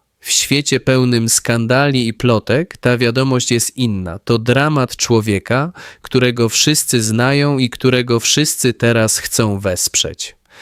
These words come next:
Cała Polska wciąż nie może otrząsnąć się z szoku. Marcin Rogacewicz, aktor, którego kariera była synonimem sukcesu, profesjonalizmu i serdeczności,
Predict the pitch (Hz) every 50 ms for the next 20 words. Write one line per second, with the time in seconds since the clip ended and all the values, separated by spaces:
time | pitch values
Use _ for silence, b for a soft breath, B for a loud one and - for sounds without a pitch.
0 | B B B B - 185 208 202 185 - 165 170 180 175 - - 147 127 - -
1 | - 139 143 147 143 - - 131 127 131 131 123 127 120 113 113 - - - 120
2 | 127 123 - - 117 113 110 - - 107 101 - - - - 90 - - - -
3 | - - _ _ b b b b b b b b 117 131 147 160 156 - 143 131
4 | 127 120 120 110 113 107 104 - - 139 147 139 131 120 120 - - - - -
5 | - - 123 135 131 - - - 113 110 107 - - - - 120 120 117 110 113
6 | 104 - - 113 113 123 131 131 127 123 117 120 120 117 113 110 110 - - 123
7 | 117 120 120 123 127 131 127 117 113 110 - - 110 - - - - 135 151 151
8 | - - 117 104 - - 117 113 - 120 117 - - 127 120 117 113 110 110 120
9 | 135 135 131 127 123 120 117 113 107 - - 117 110 107 110 107 101 - - 180
10 | 202 202 - - - - 113 110 110